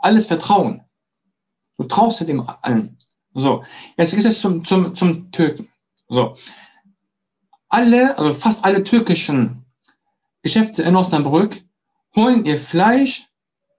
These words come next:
für Geflügel. Also Ente, Pute, Hähnchen von, einer, von, von deutschen Firmen. So. Das weiß keiner. Und es, es ist das gleiche Fleisch wie vom Discounter. Es ist das gleiche Fleisch.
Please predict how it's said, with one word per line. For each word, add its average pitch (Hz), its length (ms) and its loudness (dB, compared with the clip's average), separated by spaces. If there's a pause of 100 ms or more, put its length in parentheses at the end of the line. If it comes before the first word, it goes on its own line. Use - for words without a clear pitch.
(160)
für 214 140 2
Geflügel. 160 720 0 (340)
Also 135 300 -2
Ente, 170 440 2
Pute, 180 340 0
Hähnchen 185 560 0 (440)
von, 196 120 0
einer, 180 140 0
von, 180 240 -2
von 190 180 2
deutschen 208 320 0
Firmen. - 460 -4 (1200)
So. 131 420 -4 (540)
Das 170 160 0
weiß 247 220 2
keiner. 139 320 -2 (1600)
Und 175 100 2
es, 170 100 2
es 175 340 0
ist 180 60 2
das 175 220 0
gleiche 254 280 0
Fleisch 226 300 0
wie 226 100 4
vom 214 180 4
Discounter. 196 540 0
Es 147 60 -6
ist 165 100 -2
das - 60 -14
gleiche 226 240 0
Fleisch. 143 400 -4